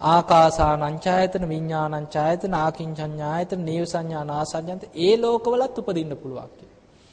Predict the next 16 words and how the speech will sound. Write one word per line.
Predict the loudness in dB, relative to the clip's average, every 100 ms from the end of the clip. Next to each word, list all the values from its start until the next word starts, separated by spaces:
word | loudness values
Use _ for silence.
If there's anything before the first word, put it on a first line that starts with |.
| _ _ 0
ඒ | 2 4
බ්‍රහ්ම | 2 0 0
ලෝකවලත් | 4 4 4 4 2 0
උපදින්න | -2 -2 -4 -6
පුළුවන්. | -10 -14 -18 -20 -20 -20 -20 -20 -20 -20 -4
ඒ | 4 4
විතරක් | 4 2 2 0
නෙමෙයි, | -6 -4 -4 -6 -10 -18 -20 -20 -20 -10
ඒ | 2 4
කෙනා | 4 4 2 0 0 -6 -8
මේ | -2 2 2
විදිහට | 2 2 2
අදිෂ්ඨානයක් | 2 2 0 0 0 0 -2 -6
ඇති | -8
කරගත්තොත් | -4 -4 -4 -6 -10 -14 -16 -20 -10
මම | 0 2 2